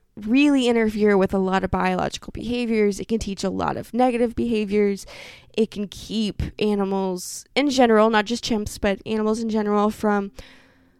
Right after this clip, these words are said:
learning how to or continuing to hunt on their own. It can lure them into dangerous situations by being more comfortable with people. So Jane no longer does this, and she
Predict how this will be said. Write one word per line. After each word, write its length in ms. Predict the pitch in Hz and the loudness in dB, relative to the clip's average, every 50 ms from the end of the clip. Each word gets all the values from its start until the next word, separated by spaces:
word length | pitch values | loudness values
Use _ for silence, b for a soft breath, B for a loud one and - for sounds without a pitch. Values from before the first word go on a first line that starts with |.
| B B | B B
learning 400 | - 233 240 247 254 247 247 247 | 2 4 4 6 6 4 4 4
how 200 | 302 254 226 220 220 | 6 6 6 4 4
to 580 | - - - 220 214 208 202 202 196 190 - - - | 2 -2 0 2 2 4 4 4 4 2 0 0 2
or 400 | 202 202 202 202 190 185 190 180 | 2 4 4 4 2 0 -2 -4
continuing 520 | - 240 208 - 208 202 202 202 196 196 185 | -6 -8 -6 -6 -6 -4 -2 -2 -2 -2 -4
to 100 | 196 202 | -6 -6
hunt 340 | - - 190 185 190 - | -6 -6 -6 -6 -6 -8
on 120 | - - 185 | -8 -8 -6
their 120 | 190 190 - - | -8 -8 -4 0
own. 500 | - 254 254 254 247 240 240 240 233 247 b b b b b b b b - | 2 4 4 4 4 2 2 0 -4 -8 b b b b b b b b -2
It 120 | 208 214 | -2 -2
can 220 | - 247 196 190 | 0 -2 -2 2
lure 240 | 185 202 208 208 208 | 4 4 6 6 4
them 240 | 196 208 196 196 196 | 2 2 0 0 -2
into 220 | 196 185 - - | -2 -4 -6 -8
dangerous 400 | 196 - 196 202 196 196 185 185 | -6 -4 -4 -2 -2 -4 -6 -6
situations 1000 | - - 196 - - - 208 226 240 240 226 - 240 226 220 214 214 220 208 214 208 | -6 -6 -8 -6 -4 0 2 2 2 2 0 0 0 0 0 -2 -4 -6 -6 -8 -4
by 340 | - 202 196 196 196 196 196 | -2 -2 0 0 0 0 -2
being 280 | 175 208 196 196 196 | -2 -2 -4 -2 -4
more 140 | 190 190 185 | -6 -6 -8
comfortable 420 | - - 185 - - 190 190 175 | -8 -10 -10 -8 -6 -4 -4 -4
with 160 | 175 202 208 - | -4 -6 -6 -6
people. 480 | - 285 285 - 294 285 285 277 277 B B B B B B B B B | -6 -6 -2 0 2 2 2 2 -2 B B B B B B B B B
So 680 | B - - - 254 262 254 254 247 247 247 247 240 - - - | B -6 0 2 2 4 4 4 2 2 2 0 -2 -4 -6 -8
Jane 360 | - - 262 254 254 254 247 | 0 2 2 2 2 2 2
no 140 | 240 233 226 | 2 2 2
longer 340 | 220 220 214 208 190 190 190 | 2 0 0 -2 -2 -6 -4
does 300 | 185 226 226 226 214 - | 0 2 2 2 0 0
this, 480 | - 220 220 214 208 - - - - B B B B B - | 0 2 2 2 0 -2 -8 -12 -14 B B B B B -6
and 160 | - 208 214 | -6 -4 -4
she 640 | 185 - - 208 208 202 202 202 196 196 190 170 | -4 -6 -4 -4 -2 -2 -2 -2 -2 -2 -4 -4